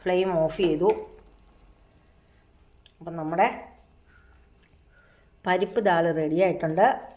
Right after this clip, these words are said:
അപ്പം എല്ലാ ബ്രേക്ക്ഫാസ്റ്റിന് വെക്കുമ്പോൾ എല്ലാത്തിൻ്റെയും കൂടെ, ഗോതമ്പ് ദോശയുടെ കൂടെ നല്ലതാണ്, എല്ലാത്തിൻ്റെയും കൂടെ നല്ലതാണ് കഴിക്കാൻ. ഇപ്പം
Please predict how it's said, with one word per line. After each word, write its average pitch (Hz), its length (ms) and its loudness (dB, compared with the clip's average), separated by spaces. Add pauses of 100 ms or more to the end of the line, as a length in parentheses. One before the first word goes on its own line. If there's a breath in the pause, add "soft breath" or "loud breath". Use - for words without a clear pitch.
(520)
അപ്പം 185 240 -4
എല്ലാ 220 360 0 (1800 loud breath)
ബ്രേക്ക്ഫാസ്റ്റിന് 214 680 2
വെക്കുമ്പോൾ 190 380 0
എല്ലാത്തിൻ്റെയും 170 680 0
കൂടെ, 151 180 0
ഗോതമ്പ് 165 380 2
ദോശയുടെ 180 360 2
കൂടെ 147 200 -4
നല്ലതാണ്, 139 400 -4
എല്ലാത്തിൻ്റെയും 226 520 -6
കൂടെ 214 120 0 (200)
നല്ലതാണ് 147 440 -4 (260)
കഴിക്കാൻ. 143 340 -8 (360)
ഇപ്പം 180 120 -4